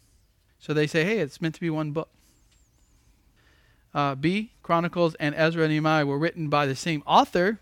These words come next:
but it's, it's separate, the chronicler. And then, uh, the last option is they're meant to be separate books. I think B or C is acceptable. If you think Ezra wrote both of them, then that's why they're so similar.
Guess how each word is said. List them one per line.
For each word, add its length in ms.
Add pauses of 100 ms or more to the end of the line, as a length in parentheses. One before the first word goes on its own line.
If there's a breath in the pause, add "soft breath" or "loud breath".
but 140
it's, 340
it's 160
separate, 720 (1040 soft breath)
the 80
chronicler. 600 (420)
And 100
then, 200
uh, 140
the 140
last 260
option 360
is 400 (440 soft breath)
they're 120
meant 180
to 60
be 80
separate 480
books. 500 (1500 soft breath)
I 140
think 200
B 140
or 80
C 220
is 120
acceptable. 600 (100)
If 160
you 60
think 240
Ezra 280
wrote 280
both 180
of 140
them, 180 (300)
then 160
that's 240
why 100
they're 160
so 160
similar. 480